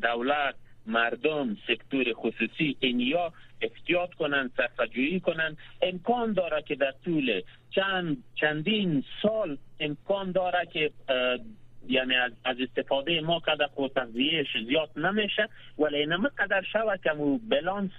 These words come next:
مساوی بمانه، یعنی چه قدری را که، اه، به زیر زمین تغذیه می‌شه، اونم قدر مصرف ما باشه. متاسفانه که حال امی بالانس ما منفی است،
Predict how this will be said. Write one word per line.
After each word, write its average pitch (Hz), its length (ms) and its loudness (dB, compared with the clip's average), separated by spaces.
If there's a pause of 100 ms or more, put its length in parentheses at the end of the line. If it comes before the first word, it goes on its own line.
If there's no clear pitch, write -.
مساوی 160 500 2
بمانه، 170 440 0 (260)
یعنی 147 280 2
چه 190 120 -2
قدری 170 440 2
را 147 100 4
که، 123 320 2 (300)
اه، 117 260 2 (380)
به 127 200 2
زیر 151 260 2
زمین 127 500 0
تغذیه 127 460 0
می‌شه، 220 420 0
اونم 156 320 0
قدر 147 380 0
مصرف 123 460 0
ما 90 220 0
باشه. 82 320 0 (300)
متاسفانه 185 680 0
که - 180 -8
حال 190 220 2
امی 139 240 0
بالانس 165 380 0 (240)
ما 156 220 2
منفی 131 440 2
است، 107 360 0